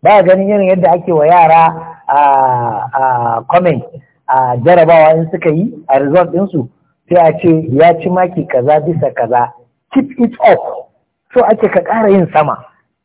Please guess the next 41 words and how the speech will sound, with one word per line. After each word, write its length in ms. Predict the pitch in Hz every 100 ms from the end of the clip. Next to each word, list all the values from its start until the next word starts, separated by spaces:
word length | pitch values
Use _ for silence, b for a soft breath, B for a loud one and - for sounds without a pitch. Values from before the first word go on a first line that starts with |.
| _
In 160 | 220 247
yau 160 | 240
ka 180 | - 190
ci 120 | 190
tamanin, 440 | 202 165 143 147 165
to 120 | 165
ko 160 | 160 156
baka 260 | 196 196 -
ci 80 |
casa'in. 500 | 165 147 123 127 139 139 _ _ _ _ _
In 100 | 196
ka 140 | 190 214
ci 100 | 247
casa'in, 400 | 208 165 165 180
ka 80 | 165 160
ci 80 | 196
da 120 | 175
tara. 320 | - 170 143 - - _ _
In 100 | 202
ka 160 | 208 214
ci 100 | 240
tara, 320 | 202 190 180
ka 180 | - 170
ci 160 | -
ɗari. 320 | 165 190 196 214 185 - _ _ _ _ _ _ _ -
Ina 140 | 202
fata 200 | 156 156 156
an 100 | 156
gane. 260 | 160 143
In 140 | 120 220
ka 160 | 247 240
kai 120 | 254
ɗari 220 | 254 190 196
kuma, 180 | 202 202
to 120 | 185
ka 100 | 165
riƙe 220 | 160 - 175
wuta, 300 | 143 143 135 _ _ _
kada 200 | 185 175
ka 120 | 139 123
sauka. 400 | 120 - 123